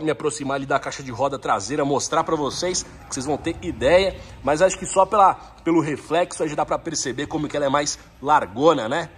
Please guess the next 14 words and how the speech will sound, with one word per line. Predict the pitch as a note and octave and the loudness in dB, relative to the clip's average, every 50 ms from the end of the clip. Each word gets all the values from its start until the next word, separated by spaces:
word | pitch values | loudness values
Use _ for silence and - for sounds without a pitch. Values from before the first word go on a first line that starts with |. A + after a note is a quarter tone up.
| - - - - - - - - - _ _ _ - - - - - - - - - - | -20 -20 -20 -20 -20 -20 -20 -20 -20 _ _ _ -20 -20 -20 -20 -20 -20 -20 -20 -20 -12
Essa | - - - G3+ F#3 F3+ | -6 0 4 4 4 4
frente | - - F3 F3+ F3+ - E3 | 2 0 -2 0 0 -2 -4
aqui | D3+ - - F#3+ | -6 -4 -4 -6
que | F#3 - G3 - | -6 -6 -8 -6
fez | - F3 F3+ E3+ D3+ D3 | -4 -2 -2 -2 -4 -4
muito | E3 E3+ F#3 G#3+ A3+ A#3 A#3 A3+ A#3 A#3 G#3+ - - - - - - - - - | -4 -2 0 2 2 2 2 0 -4 -8 -10 -10 -12 -20 -20 -20 -20 -20 -14 -6
motivo | D3 E3 D#3+ D3+ - - F3+ G3+ G3+ F#3 | -2 0 0 0 -2 -2 -2 -2 -4 -2
pra | - - E3 D3+ | 0 0 0 2
muitas | D3 F#3 G3+ G#3 G3 - | 2 0 0 -2 -4 -4
conversas | - - F#3 D3+ B2+ G#2 G#2 C#3 E3+ E3+ - - D3+ | -4 -4 -4 -4 -4 -2 -2 0 0 0 -2 -2 -4
a | C#3 | -4
respeito | D3+ C#3 - - D3+ - D3+ | -4 -4 -6 -8 -10 -12 -12
de | C#3+ C#3 C3 | -14 -14 -14
design, | A#2 G2 A2 B2+ C#3+ D#3 E3+ E3+ E3 | -12 -6 -2 0 2 2 2 0 -2